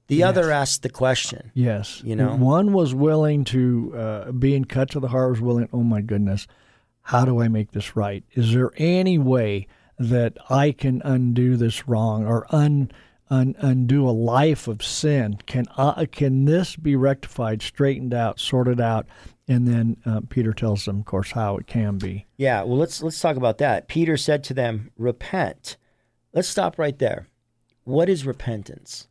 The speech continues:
Speaker 2: It's, it's, uh, li-, well, like these people, <laughs> what can I do? They, they all of a sudden are gonna have a change of mind. They are seeing their life or seeing what they've done or s-, seeing them reject Christ and send him to that cross,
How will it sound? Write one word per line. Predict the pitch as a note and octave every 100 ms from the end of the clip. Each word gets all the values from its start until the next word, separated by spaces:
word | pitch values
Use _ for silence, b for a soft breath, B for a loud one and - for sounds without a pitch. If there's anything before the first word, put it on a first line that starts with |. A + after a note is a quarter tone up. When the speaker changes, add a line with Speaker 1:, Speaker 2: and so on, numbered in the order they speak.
| -
Speaker 2:
It's, | B2+ - - -
it's, | C3+ A#2+ - -
uh, | -
li-, | D#3 D3 D3
well, | D#3+ C#3 C#3 C#3+
like | C#3 C3+
these | D3+ C#3+
people, | D3 D3+ A2+
<laughs> | A#2 - E3+ - - - -
what | F3 -
can | E3 D#3
I | D3
do? | C3 A2 E3+ B2 B B B
They, | B2+ D3+ G3 G3 E3 C#3+
they | D3 G3 A3
all | D#3 D#3+ E3
of | D#3+
a | D3
sudden | - E3 D#3+ C#3+
are |
gonna | C#3 C#3 C3
have | C3
a | A#2
change | - C3 A2+
of | G#2+
mind. | G2 E2 - _ b b b b
They | B2+ E3+ F#3+
are | E3
seeing | - - D#3 G3 B3
their | B3
life | C3+ C3 C#3
or | A2
seeing | - D#3 E3 F#3
what | F#3+ A3
they've | G3
done | C#3 B2 B2
or | A#2
s-, | A2+ - -
seeing | - D#3+ E3 D3+
them | D3 C#3 C3+
reject | B2+ B2+ A2+ D3 F3+ -
Christ | - D3 B2+ C3+ -
and | A2
send | G#2+ - D3 D#3+
him | F3+
to | F3+
that | F3+ F3+
cross, | - C#3+ B2+ C3 -